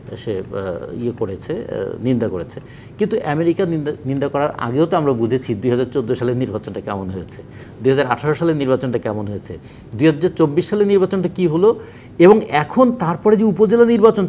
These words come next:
তার ফলাফলটা কীভাবে যাচ্ছে। গোটা দেশের নির্বাচনী প্রক্রিয়া বলতে কিছু কি থাকছে আর? গণতান্ত্রিক মূল্যবোধ বলতে কিছু থাকছে?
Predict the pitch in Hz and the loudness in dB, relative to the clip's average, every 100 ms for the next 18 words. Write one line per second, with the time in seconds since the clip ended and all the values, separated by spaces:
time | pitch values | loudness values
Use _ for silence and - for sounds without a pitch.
0 | - 185 190 - - - 170 170 202 180 | 2 4 2 -2 -10 -2 0 2 0 0
1 | - 170 156 127 110 101 - 98 - - | -4 -2 0 0 -2 -6 -12 -16 -18 -20
2 | - 131 143 139 135 127 113 127 123 127 | -8 -4 -4 -4 -6 -4 -4 -2 -4 -4
3 | 127 123 117 101 117 107 104 113 110 107 | -6 -4 -6 -4 -6 -6 -8 -8 -8 -10
4 | - 107 - - 104 92 - - - - | -10 -16 -14 -14 -14 -14 -20 -20 -20 -20
5 | - - - 120 131 135 135 151 131 131 | -20 -20 -8 0 0 0 -2 -2 -2 0
6 | 131 147 147 151 156 147 131 147 123 - | 2 0 -2 -4 -4 -8 -10 -12 -14 -14
7 | - | -14